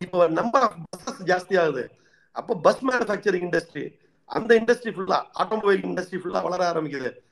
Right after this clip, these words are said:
இந்த பொண்ணு ஜுவல் வாங்குறா, கோல்டு அந்த கடைகள் ஆகுது. இவ்வளவு வரியையும் சேர்த்தீங்கன்னா அந்த பொண்ணு மேல அரசாங்கம் பண்ண முதலீடு இருபத்தையாயிரம் ரூபாய்.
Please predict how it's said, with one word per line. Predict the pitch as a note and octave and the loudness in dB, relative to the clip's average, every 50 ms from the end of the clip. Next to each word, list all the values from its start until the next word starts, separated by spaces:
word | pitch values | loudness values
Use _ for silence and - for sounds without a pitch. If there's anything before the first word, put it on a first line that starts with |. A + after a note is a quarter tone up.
| _ _ _ _ _ _ _ - - | _ _ _ _ _ _ _ -8 -6
இந்த | D#3+ E3 E3 | -2 0 0
பொண்ணு | E3+ G3+ A3 A#3+ A#3 | 2 2 0 0 0
ஜுவல் | A#3 - - F#3+ G#3+ B3 A#3 | -4 -4 -2 -2 0 4 4
வாங்குறா, | A3+ G3+ F#3+ F#3 E3+ D#3 D3 C3 - - | 4 4 4 4 4 4 4 2 0 0
கோல்டு | D#3+ G3 A#3 A#3 F#3+ G3 D#3 | 4 4 4 4 4 -2 -2
அந்த | D3 D3+ - - - | -2 -2 -2 -2 -2
கடைகள் | F#3 G3 F#3+ G3+ G#3 G3 F3+ | 0 0 0 0 2 4 4
ஆகுது. | E3+ E3 D#3+ D3+ D3 C3 - - _ _ _ _ _ _ _ - | 4 4 4 2 -2 -2 -4 -8 _ _ _ _ _ _ _ -18
இவ்வளவு | D3 C#3+ D3 E3 F3+ F#3+ A3 C4 B3 A3+ A3 - D#3 D3+ | -18 -16 -16 -14 -6 4 8 8 10 10 10 8 8 6
வரியையும் | D#3+ F#3 G#3+ A#3+ A#3 A3 F#3+ - | 6 6 4 2 2 2 2 2
சேர்த்தீங்கன்னா | G3 G3 E3+ D#3+ D3 C#3+ C3+ B2+ B2 B2+ C3+ C3+ C#3 - - _ _ _ _ _ _ _ - | 2 0 0 0 0 2 4 4 4 4 4 2 -2 -4 -6 _ _ _ _ _ _ _ -10
அந்த | - C3+ D3 C#3 C3 | -8 -4 -4 -4 -2
பொண்ணு | - E3+ G#3 A#3 B3 B3 | 0 0 2 4 2 2
மேல | A3 G3 F3 F3 | 2 2 2 2
அரசாங்கம் | D3+ D#3 D#3+ F3 G#3 G3+ F#3 E3+ | 2 0 0 0 0 0 0 0
பண்ண | D#3+ D#3+ D#3 D3 | 0 -2 -2 -2
முதலீடு | C3+ C#3 D#3 F3+ F#3+ F3 F3 | -2 -2 -2 -2 -2 -2 -4
இருபத்தையாயிரம் | - C#3+ E3 - - E3 D#3 C#3+ C#3 C3+ C3 | -2 -4 -4 -4 -4 -2 -2 0 0 -2 -4
ரூபாய். | C3 C3 C3 B2+ B2 A#2+ | -6 -4 0 0 0 0